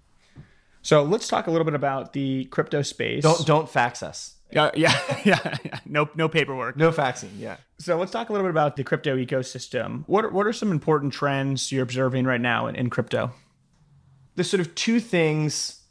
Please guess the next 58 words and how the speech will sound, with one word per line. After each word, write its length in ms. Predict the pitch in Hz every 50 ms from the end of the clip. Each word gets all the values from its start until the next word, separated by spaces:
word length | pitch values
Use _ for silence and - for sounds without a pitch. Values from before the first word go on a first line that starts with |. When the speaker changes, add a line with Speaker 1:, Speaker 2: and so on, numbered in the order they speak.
| _ -
Speaker 2:
to 120 | - 165
look 280 | 143 131 135 143 147 -
at 220 | 151 135 123 -
down 200 | - 123 117 110
the 80 | 113 110
road. 260 | 107 98 90 85 123 -
There 140 | - 147 135
are 40 | 127
binary 580 | 120 - 127 123 139 175 196 208 220 233 233 220
things, 380 | 226 - 240 233 247 247 -
so 220 | - - - - 147
things 280 | - 165 160 180 170
that 300 | 175 165 147 - - - - - - - -
can 160 | - 147 139
sort 160 | - - 151
of 60 | 135 131
change 280 | - 147 139 143 139
in 80 | 147 127
an 60 | 127
instant, 360 | 139 143 - - 202 208 - -
and 160 | 151 139 139
then 100 | 139 147
there 140 | 147 139 139
are, 280 | 135 135 131 127 - -
there 100 | 143 131
are 60 | 127
sort 160 | - 151 131
of 80 | 127 -
gradual 320 | 135 123 117 110 113 104
things. 340 | - - 90 82 95 - - - - - _ - _ _ _ -
Uh, 180 | - 180 190 -
I 80 | - 240
think 120 | 294 349
some 100 | - 330
of 40 | 330
the 60 | 262
binary 280 | 208 208 196 190 190 190
things, 300 | - 202 185 185 175 160
and, 100 | 190 190
and 120 | - 214
a 40 | 233
lot 160 | 240 277 285
of 60 | 262 240
these 120 | 196 -
things 140 | - 175 143
will 60 | 147
be 60 | 151
familiar 380 | - - 139 135 131 131 127 127
to 120 | - - 117
people, 520 | - 127 107 - 117 113 110 107 110 - - _ _ _ _ _ -
an 80 | -
exchange 280 | 214 208 - 214 202 -
traded 160 | 208 185 160
product 300 | 165 170 165 156 156 151
is 100 | 143 131
a 40 | 127
binary 340 | - 127 113 113 110 107 110
thing. 400 | - - 101 101 95 98 113